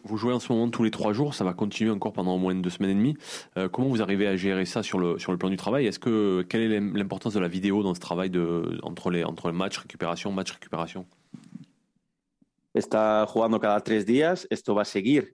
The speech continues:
Speaker 2: siendo el caso durante al menos dos semanas y medio más. Eh, ¿cómo gestiona todo eso? Eh, ¿cómo trabaja? ¿Trabaja mucho con,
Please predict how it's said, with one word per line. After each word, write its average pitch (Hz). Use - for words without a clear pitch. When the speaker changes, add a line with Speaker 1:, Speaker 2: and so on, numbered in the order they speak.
Speaker 2:
siendo 101
el 95
caso 107
durante 101
al 107
menos 113
dos 127
semanas 107
y 104
medio 107
más. 139
Eh, 104
¿cómo 143
gestiona 110
todo 110
eso? 160
Eh, 104
¿cómo 113
trabaja? 127
¿Trabaja 110
mucho 131
con, 117